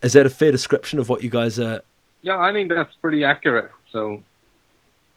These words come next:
Speaker 2: obviously the kind of immediate application of that is in the kind of crowdfunding world, where we think the kind of crypto equity model has a lot of benefits,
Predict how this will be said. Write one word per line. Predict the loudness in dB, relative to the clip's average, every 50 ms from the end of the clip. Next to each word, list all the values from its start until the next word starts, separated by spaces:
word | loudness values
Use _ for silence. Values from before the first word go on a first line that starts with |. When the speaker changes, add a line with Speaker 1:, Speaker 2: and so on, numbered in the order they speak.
| _ _ _ _
Speaker 2:
obviously | 0 0 2 2 2 0 2 2 2
the | 2 0
kind | 0 2 2 2 2
of | 0 -2
immediate | -2 -2 0 2 2 4 6 6 4 6 4
application | 4 4 2 -2 -6 -2 -2 -2 -2 -2 -2 -2
of | 2 4
that | 6 6 6 6 4
is | 2 0 -2
in | -4 -4 -2
the | -4 -4
kind | -2 -2 -2 -2
of | -2 -2
crowdfunding | 4 8 10 10 10 8 6 2 0 0 0 0 -6 -8 -6
world, | -2 0 2 4 2 2 2
where | 2 4 6 6 4 4 -2 -18 -20 _ _ _ 10
we | 10 10
think | 12 10 6 6 4
the | 2
kind | 6 6 6 6
of | 6 6
crypto | 6 6 6 8 8 10 10
equity | 10 8 8 6 4 6 6 6
model | 6 8 10 10 10 10 10 10
has | 10 10 8 8
a |
lot | 8 8 8 8
of | 6 6
benefits, | 4 4 6 6 4 6 6 4 4 4